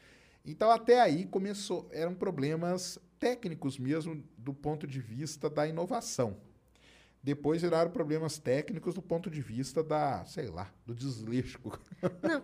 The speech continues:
Speaker 2: eu acho que é muito, é, assim, na teoria, pô, vai dar certo. Quando, aí na pra-,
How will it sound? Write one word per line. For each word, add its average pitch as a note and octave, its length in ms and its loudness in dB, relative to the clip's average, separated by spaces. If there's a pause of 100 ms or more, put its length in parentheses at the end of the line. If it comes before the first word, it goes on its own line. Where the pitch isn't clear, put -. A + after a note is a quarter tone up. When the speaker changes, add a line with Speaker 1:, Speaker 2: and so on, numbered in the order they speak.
Speaker 2:
eu D4 180 6
acho D#4 300 4
que D#4+ 140 0
é D4 80 4
muito, C#4 1000 0
é, G#3+ 300 0
assim, G3 680 -2
na B3 180 2
teoria, C4 800 4 (100)
pô, F#3 260 -4
vai E3 160 -6
dar E3 160 -6
certo. G3+ 640 -4 (380)
Quando, F4 400 4
aí G3+ 180 0
na C#4 160 6
pra-, A#3+ 320 2